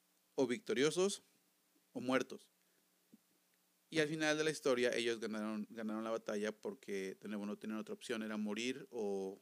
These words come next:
o ganar. Y algo, en algún sentido en esta, en estos tiempos se puede ser bastante exagerado, no, no lo, no lo voy a negar.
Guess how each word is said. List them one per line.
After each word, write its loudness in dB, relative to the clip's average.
o -8
ganar. -2
Y 2
algo, 6
en 0
algún -2
sentido 0
en 2
esta, 2
en 2
estos 0
tiempos -6
se -4
puede 0
ser 0
bastante -2
exagerado, -2
no, -6
no -6
lo, -4
no -4
lo 0
voy 0
a -6
negar. -4